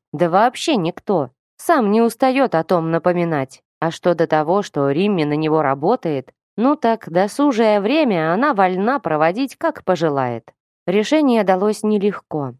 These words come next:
но было взвешенным и обдуманным. Римми уже несколько раз прокрутила в голове, что скажет Нейру, оттачивая фразы. В мыслях всё звучало красиво и достойно. Замок уже спал, но Римми заметила в конце коридора для слуг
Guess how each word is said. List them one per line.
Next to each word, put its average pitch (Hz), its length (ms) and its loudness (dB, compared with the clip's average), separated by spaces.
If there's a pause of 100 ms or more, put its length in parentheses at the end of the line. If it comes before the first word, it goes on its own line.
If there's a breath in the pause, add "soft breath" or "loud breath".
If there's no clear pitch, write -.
(260)
но 180 200 0
было 185 360 2
взвешенным 156 1000 -2
и 226 100 0
обдуманным. 147 880 -2 (200)
Римми 185 360 0
уже 165 260 0
несколько 185 500 -4
раз 185 240 -2
прокрутила 156 600 -4
в 139 60 -10
голове, 156 440 0
что 180 240 -2
скажет 156 460 -4
Нейру, 165 520 0 (120)
оттачивая 202 800 -2
фразы. 160 540 -4 (200)
В 170 100 -2
мыслях 214 560 0
всё 285 240 -2
звучало 220 520 0
красиво 226 500 -2
и 226 80 2
достойно. 160 640 -2 (220)
Замок 190 460 0
уже 185 220 0
спал, 214 460 0
но 147 320 -4
Римми 180 420 -4
заметила 160 600 -2
в - 60 -8
конце 165 320 -4
коридора 160 520 0
для 139 220 -4
слуг 233 420 -4